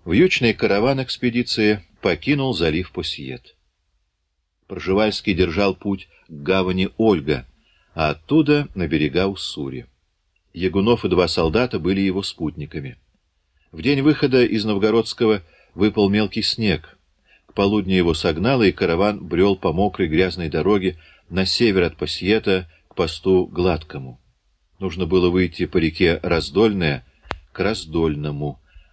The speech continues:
а там уже следовать вдоль побережья Японского моря через Владивосток.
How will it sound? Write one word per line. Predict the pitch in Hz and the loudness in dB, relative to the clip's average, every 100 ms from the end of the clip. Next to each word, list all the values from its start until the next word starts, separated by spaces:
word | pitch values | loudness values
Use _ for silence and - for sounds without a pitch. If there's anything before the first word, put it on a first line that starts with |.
| - | -8
а | 80 | -6
там | 82 147 | -2 -2
уже | 135 104 | -2 -4
следовать | 90 98 98 87 87 | -4 0 0 2 -2
вдоль | - 82 90 85 | -4 -2 0 0
побережья | 87 76 85 80 82 | 0 2 2 2 0
Японского | 78 76 80 71 - 73 71 | -2 0 -2 -4 -6 -4 0
моря | 98 139 139 - _ _ | 0 0 -2 -6 _ _
через | - 107 120 95 | -4 0 0 0
Владивосток. | 90 101 113 117 - - 69 - | -2 0 -2 -6 -8 -10 -10 -12